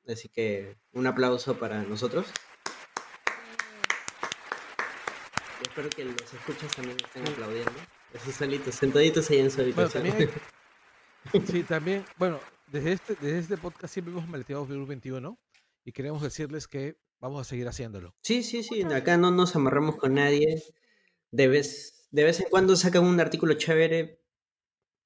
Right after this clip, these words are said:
Speaker 1: Esta vez ligó, pero eso no implica que de ahora en adelante vamos a hablar bien de Perú veintiuno.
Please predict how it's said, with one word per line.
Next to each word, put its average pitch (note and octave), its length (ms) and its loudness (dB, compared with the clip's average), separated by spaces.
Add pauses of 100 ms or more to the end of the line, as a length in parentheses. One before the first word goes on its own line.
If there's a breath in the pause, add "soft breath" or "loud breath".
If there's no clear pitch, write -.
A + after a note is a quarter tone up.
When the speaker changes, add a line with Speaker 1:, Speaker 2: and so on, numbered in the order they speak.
(100)
Speaker 1:
Esta C3+ 320 4
vez C3+ 280 2
ligó, C3 540 4
pero G2 420 -2 (720)
eso C#3+ 280 2
no D#3 80 6
implica D3+ 420 4
que C3+ 100 4
de B2 60 6
ahora B2 160 6
en C3 80 4
adelante A#2+ 320 4
vamos A2+ 280 2
a - 40 -4
hablar A2 220 4
bien G#2 160 4
de G#2+ 60 0
Perú G#2 200 -8
veintiuno. F#2 460 -10